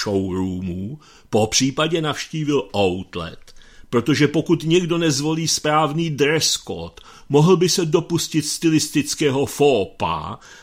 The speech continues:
a tudíž předpokládám, že nikdo nepřišel v teplácích od Nagety a na nohou nemá barevné kroksy, neb na ně se obtížně nasazuje odometr či odograf. Předpokládám,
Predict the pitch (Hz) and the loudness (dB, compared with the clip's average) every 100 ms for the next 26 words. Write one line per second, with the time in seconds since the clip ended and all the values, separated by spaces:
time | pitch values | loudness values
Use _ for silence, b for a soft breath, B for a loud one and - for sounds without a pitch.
0 | B 120 - 196 208 180 - 113 - 117 | B -2 0 -2 -2 -4 -6 -8 -8 -4
1 | 127 117 110 107 107 131 135 107 127 127 | 0 0 0 -2 -4 -6 -6 0 2 2
2 | 196 180 175 147 - - 160 175 165 - | 0 0 0 -2 -4 -8 -6 -6 -6 -4
3 | 143 151 151 160 - 180 156 - 175 156 | -4 0 -2 -2 -4 -8 -6 -4 -2 0
4 | 123 110 98 95 - 101 98 - B B | 0 -2 -2 -4 -4 -8 -8 -14 B B
5 | B 123 127 117 113 123 139 170 139 131 | B 2 4 2 2 2 4 2 2 0
6 | 139 156 127 120 127 123 135 131 - 131 | 0 0 0 -2 -2 -2 -2 -2 -2 -6
7 | 170 - - 80 - - 127 147 147 135 | -4 -8 -8 -10 -18 -2 2 2 2 2
8 | 180 185 - - 147 151 - 185 139 143 | 2 0 0 0 0 -2 -4 -4 -2 -2
9 | 127 135 - 156 127 143 123 - 123 120 | -2 -2 0 0 4 2 2 -2 2 4
10 | 120 110 110 104 - 110 131 143 _ - | 4 4 2 -4 -6 -6 -6 -12 _ -2
11 | 135 - 135 147 175 110 85 - - - | -2 2 0 2 -2 -6 -14 -18 -20 -20
12 | _ _ _ _ _ _ - 151 131 - | _ _ _ _ _ _ -4 0 0 0
13 | 110 - 107 95 92 92 92 101 131 | -2 2 2 2 0 -4 -4 -8 -10